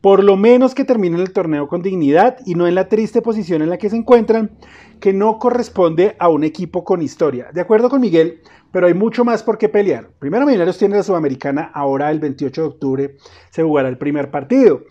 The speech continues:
Tiene la Copa Betplay que se va a jugar en noviembre, a lo cual vamos a entrar de octavos,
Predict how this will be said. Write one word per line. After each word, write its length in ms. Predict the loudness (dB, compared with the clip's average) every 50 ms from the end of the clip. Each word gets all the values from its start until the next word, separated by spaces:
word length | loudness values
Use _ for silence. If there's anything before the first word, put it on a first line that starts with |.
| _ _ _ _ _
Tiene 220 | 2 2 4 4
la 100 | 4 2
Copa 280 | 2 0 0 2 2 0
Betplay 340 | 0 0 0 0 2 2 2
que 80 | 0
se 100 | -4 -4
va 80 | -4 -4
a 40 | -4
jugar 260 | -6 -4 -4 -2 -4
en 100 | -4 -4
noviembre, 680 | -4 -2 2 2 2 2 2 2 0 0 0 -2 _ _ _ -14
a 60 | -12
lo 100 | -10 -6
cual 140 | -6 -4 -4
vamos 180 | -2 -4 -4 -4
a 40 |
entrar 220 | -4 -4 -6 -6 -4
de 80 | -6
octavos, 440 | -6 -4 0 2 2 2 2 0 -4